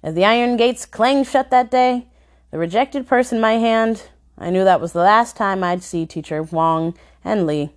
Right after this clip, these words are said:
on campus. A year later, when I met up with Wang at a noodle restaurant, she would reveal that the principal enforced rules no one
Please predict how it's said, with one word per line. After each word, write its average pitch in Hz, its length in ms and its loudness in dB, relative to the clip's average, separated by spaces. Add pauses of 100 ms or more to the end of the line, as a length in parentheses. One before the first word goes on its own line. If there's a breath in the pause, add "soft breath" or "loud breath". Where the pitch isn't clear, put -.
(120)
on 151 160 -4
campus. 147 500 -8 (1500 soft breath)
A - 40 2
year 508 240 6
later, 285 260 4
when 190 140 0
I 269 100 2
met 254 160 4
up 220 180 4
with 185 140 -4
Wang 180 340 0
at 170 80 0
a 170 80 2
noodle 196 320 -2
restaurant, 160 680 -2
she - 180 -4
would 370 100 0
reveal 294 380 2
that 240 60 -4
the 208 100 -6
principal 226 480 0
enforced 196 480 -2
rules 254 400 0
no 226 160 0
one 403 320 -2